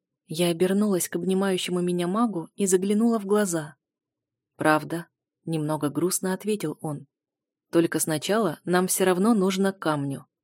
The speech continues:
Я собиралась вскочить, кричать и топать ногами. Твердолобый маг совсем ничего не понимает. Только меня удержали на месте,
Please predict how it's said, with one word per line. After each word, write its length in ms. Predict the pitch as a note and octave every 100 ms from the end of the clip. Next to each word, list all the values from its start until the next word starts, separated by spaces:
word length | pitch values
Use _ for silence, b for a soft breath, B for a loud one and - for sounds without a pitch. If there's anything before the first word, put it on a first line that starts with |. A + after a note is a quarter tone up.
| _ _ _ _ -
Я 140 | G3+
собиралась 540 | G3+ F#3+ G3+ G#3 F#3+ -
вскочить, 580 | - F#3 F3+ A#3+ A#3+
кричать 480 | - F3 F3 B3 B3+
и 40 | F#3
топать 340 | B3 B3 A#3+
ногами. 560 | A#3 G#3+ G3+ D#3 B2 - _ _
Твердолобый 600 | - A#3+ G#3+ A3+ A#3+ G#3 G3+
маг 260 | A#3 B3+
совсем 440 | - A#3+ - D#4 A3+
ничего 320 | G3+ G3 F#3+
не 120 | F#3+
понимает. 640 | G3 G3+ G#3 F3 D3+ - _ _ _ _ _ _ _
Только 280 | B3 A#3 A#3+
меня 280 | A3+ A#3 B3+
удержали 520 | F#3 F#3+ F#3+ A3+ A3+
на 140 | A3
месте, 500 | G3 D#3 D3 - -